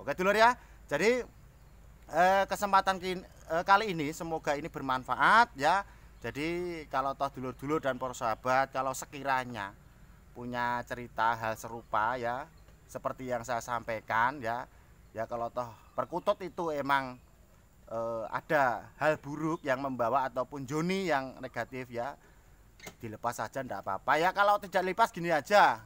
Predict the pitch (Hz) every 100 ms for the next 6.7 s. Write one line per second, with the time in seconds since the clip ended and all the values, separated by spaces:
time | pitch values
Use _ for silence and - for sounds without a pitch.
0 | - 147 190 196 180 170 147 147 147 180
1 | 151 107 101 - - - - - - -
2 | 165 185 202 156 202 226 - - 202 196
3 | 220 214 202 196 175 156 160 117 95 -
4 | - - 107 123 131 127 123 131 175 127
5 | 131 143 135 135 120 - 135 127 123 131
6 | 147 170 139 147 135 110 98